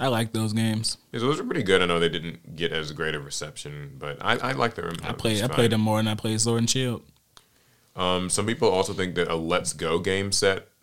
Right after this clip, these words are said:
Speaker 2: based in Johto could be the, what they get instead. So, you know, they did, like, Pokemon Let's Go, Pikachu,
Speaker 1: Yeah,
Speaker 2: and Let's
Speaker 1: Pikachu
Speaker 2: Go
Speaker 1: and
Speaker 2: Eevee.
Speaker 1: Eevee.
Speaker 2: Some people think that it'll be that instead. Um,
Speaker 1: Hmm.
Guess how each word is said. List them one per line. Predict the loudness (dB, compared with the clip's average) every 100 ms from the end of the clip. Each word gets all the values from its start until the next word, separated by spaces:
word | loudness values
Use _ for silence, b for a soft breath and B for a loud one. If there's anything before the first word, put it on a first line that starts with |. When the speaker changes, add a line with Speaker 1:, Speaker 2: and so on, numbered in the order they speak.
| _ _ -4
Speaker 2:
based | -4 -2
in | -6
Johto | -6 -4 0 2 2 0
could | -4 -6
be | -6 -6 -6 -6 -10
the, | -12 -4 -2 -2 -4 -10 -18 _ _ _ _ -20 B 0
what | 2 4
they | 4
get | 6
instead. | 4 2 0 0 0 -4
So, | 0
you | 6
know, | 10
they | 10
did, | 10
like, | 8 4
Pokemon | 0 0 2 0
Let's | -2 0
Go, | 2 2 0
Pikachu, | 0
Speaker 1:
Yeah, | 0
Speaker 2:
and | 0 0
Let's | 2 4
Speaker 1:
Pikachu | 4 4
Speaker 2:
Go |
Speaker 1:
and | 2
Speaker 2:
Eevee. | 4 2 2 0 -2
Speaker 1:
Eevee. | b b b b b b _
Speaker 2:
Some | -8 -4
people | -4
think | -2 0
that | 0
it'll | -2 -4
be | -4 -6
that | -8 -2 -2 -2 -8
instead. | -8 -4 -2 0 -2 -6 -16 _ _ -20 _ -12
Um, | -6 -4 -4 -4 -8 -12 -14 _ _ _ _ _ _ _ _ _ _
Speaker 1:
Hmm. | 0 0 0 -4